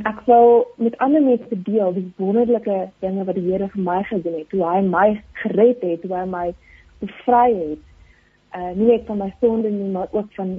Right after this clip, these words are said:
die sending en van ehm, vasgevang te wees in leuns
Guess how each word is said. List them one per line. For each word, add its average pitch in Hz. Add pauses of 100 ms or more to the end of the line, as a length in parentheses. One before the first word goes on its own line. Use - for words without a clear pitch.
die 196
sending 214
en 180
van 180 (560)
ehm, 175 (420)
vasgevang 226
te 214
wees 196
in 185
leuns 196